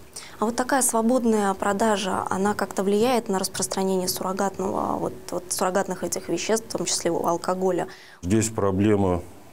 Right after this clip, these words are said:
Speaker 2: настолько, как говорится, корнями уходящая в прошлое. Но если сейчас, говорим про медицину, рецептурный отпуск препаратов,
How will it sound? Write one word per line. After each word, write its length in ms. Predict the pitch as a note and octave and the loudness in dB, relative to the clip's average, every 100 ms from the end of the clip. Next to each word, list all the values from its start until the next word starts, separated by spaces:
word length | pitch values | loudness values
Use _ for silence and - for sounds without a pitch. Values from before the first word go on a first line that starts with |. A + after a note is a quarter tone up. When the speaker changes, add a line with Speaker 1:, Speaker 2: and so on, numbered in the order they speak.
| - - | -16 -10
Speaker 2:
настолько, 1300 | F2+ F#2+ F#2 F2+ F#2 F#2+ F#2+ - C3 C3 G2 F2 D2+ - | -6 -2 0 2 4 4 2 4 2 4 2 2 0 -4
как 100 | D#2 | -2
говорится, 300 | D#2+ - - | -4 -2 0
корнями 480 | F2+ F2+ F#2 E2 | 2 4 2 2
уходящая 520 | D#2+ E2+ E2 D#2+ - D#2+ | 0 0 0 0 0 -2
в 40 | |
прошлое. 540 | - F2+ D2 E2 C#2+ - - - - - - - - - | 2 0 2 0 -2 -4 -12 -10 -10 -10 -12 -14 -6 0
Но 140 | A2 | 4
если 260 | B2+ B2 A2 | 4 4 4
сейчас, 680 | - A#2 B2 F2+ - - - - E2+ F#2 | 4 2 2 2 0 -4 -8 -12 -12 -4
говорим 300 | F#2+ A2 C#3 | 2 4 4
про 140 | G#2+ E2+ E2 - E2+ | 2 0 0 -2 -4
медицину, 680 | E2 E2 E2 D#2+ - D2+ | 0 0 0 -2 -4 -2
рецептурный 580 | D#2+ - - C#3 C3 F#2 | 0 0 0 2 2 4
отпуск 420 | F#2+ G#2 - - | 2 0 -4 -4
препаратов, 540 | F#2 E2+ E2 - - | -4 0 0 -2 -4